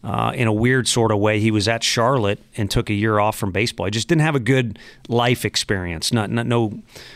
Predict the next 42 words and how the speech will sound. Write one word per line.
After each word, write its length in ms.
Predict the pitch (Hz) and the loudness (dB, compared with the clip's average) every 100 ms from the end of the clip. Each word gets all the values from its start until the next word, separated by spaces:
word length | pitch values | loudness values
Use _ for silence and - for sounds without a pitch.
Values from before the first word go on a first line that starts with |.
| - | -12
no 220 | - 110 107 | -2 0 2
harm 340 | 117 113 110 | 2 2 2
or, 160 | 104 110 | 0 -2
or 440 | 117 110 110 120 | -2 -4 -2 -4
fair 280 | - 127 120 | -4 -2 0
play 340 | - 117 113 110 | 2 2 2 2
to 140 | 104 | -2
Charlotte's 460 | - 117 110 98 - | 0 2 2 0 -2
baseball 420 | 117 123 107 95 | -2 0 -2 0
program, 400 | - 101 95 98 | 0 2 0 0
but 100 | 95 | -2
it 60 | |
just 160 | 104 - | -2 0
didn't 220 | 214 131 | 2 2
go 180 | 110 107 | 4 4
well. 260 | 95 85 76 | 2 0 -2
So 140 | - | 0
he 60 | 110 | 0
takes 280 | 160 160 127 | 0 0 0
a 40 | |
year 260 | 117 117 107 | 2 4 4
off. 340 | 101 101 - - - - | 2 0 -8 -16 -20 -10
Frank 340 | - 131 147 | -2 0 2
sees 260 | - 131 110 | 2 2 2
him 120 | 107 | 0
throw. 480 | 101 98 98 95 95 - - - | 0 2 2 0 -2 -12 -20 -2
Long 240 | 113 135 | 2 2
story 280 | 123 123 117 | 2 0 0
short, 300 | 104 110 110 | 0 0 0
he's 100 | 101 | 0
now 200 | 107 104 | 0 0
on 80 | 101 | 0
our 100 | 92 | -2
campus. 560 | - 110 101 107 101 - | -2 -2 -2 -2 -4 -4
I, 280 | 113 117 | -4 -4
I 40 | 127 | -2
think 240 | 147 135 | 0 0
he'll 140 | 127 110 | 0 2
be 180 | 117 | 2
that 240 | 107 98 - | 2 2 0
pitcher. 460 | 107 98 101 123 - - - - - | 0 -2 -6 -12 -18 -20 -20 -14 -4
Um, 440 | 101 101 101 | -2 0 -2